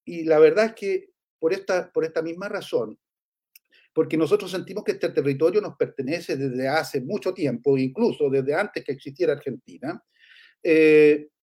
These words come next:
es que hemos insistido que el tema de la plataforma continental era un tema importante. Eh, fíjese usted que el año dos mil dieciséis, cuando Argentina celebró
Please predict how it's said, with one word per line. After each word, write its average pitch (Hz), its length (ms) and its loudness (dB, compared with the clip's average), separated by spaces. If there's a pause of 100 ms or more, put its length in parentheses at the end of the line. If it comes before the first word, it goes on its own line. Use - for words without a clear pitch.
(140)
es 175 140 -8
que 202 120 -2
hemos 220 180 -2
insistido 226 580 -6
que 185 80 -4
el 147 160 -6
tema 180 160 -2
de 214 60 4
la 185 80 4
plataforma 165 400 0
continental 143 580 -4
era 190 140 -4
un 190 100 -18
tema 180 260 -4
importante. 180 920 -10
Eh, 135 240 -2
fíjese 226 300 -10
usted 220 200 -4
que 170 260 -4
el 160 140 0
año 202 200 2
dos 170 140 -2
mil 190 300 -14
dieciséis, 233 560 -6
cuando 143 240 -2
Argentina 139 420 -8
celebró 139 760 0